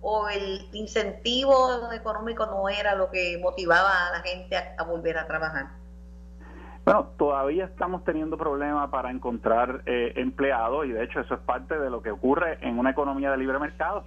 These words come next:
Speaker 2: que entonces los, los patronos se ajustan, suben los sueldos, suben los beneficios, pero es porque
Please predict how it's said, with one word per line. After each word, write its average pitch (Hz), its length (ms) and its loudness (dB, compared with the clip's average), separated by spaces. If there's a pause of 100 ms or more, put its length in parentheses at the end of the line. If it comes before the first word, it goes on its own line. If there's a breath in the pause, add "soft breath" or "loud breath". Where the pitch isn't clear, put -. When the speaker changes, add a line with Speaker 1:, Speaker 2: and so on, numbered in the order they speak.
(120)
Speaker 2:
que 110 180 4
entonces 113 480 0
los, 120 240 -6
los 117 160 0
patronos 117 380 -4
se 165 60 2
ajustan, 139 380 -2
suben 135 220 -2
los 127 140 -2
sueldos, 156 240 0
suben 135 180 0
los 147 100 -2
beneficios, 165 460 -2
pero 107 120 0
es - 60 -6
porque 156 320 2